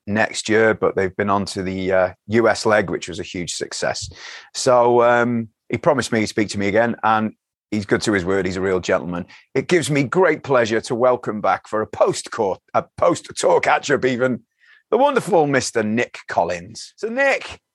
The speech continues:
thanks for doing this again, mate. It's good to see you.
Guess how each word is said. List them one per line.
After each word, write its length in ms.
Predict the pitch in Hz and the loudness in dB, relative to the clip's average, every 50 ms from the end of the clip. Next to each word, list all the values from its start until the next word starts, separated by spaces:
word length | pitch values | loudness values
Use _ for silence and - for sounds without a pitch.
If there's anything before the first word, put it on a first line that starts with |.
| _ | _
thanks 240 | - 233 247 254 - | 0 0 0 0 -2
for 100 | - 240 | -6 -4
doing 280 | 190 254 262 262 262 240 | 0 2 2 2 2 2
this 180 | 269 262 - | 0 -2 -2
again, 260 | 240 180 214 214 208 208 | 0 2 2 2 2 2
mate. 160 | 240 254 - | 0 0 0
It's 120 | - 170 - | -2 -4 -2
good 160 | - 220 220 | -4 -4 -4
to 100 | - 208 | -4 -8
see 320 | - - 202 185 180 165 | -4 0 2 2 2 2
you. 100 | 165 131 | 0 0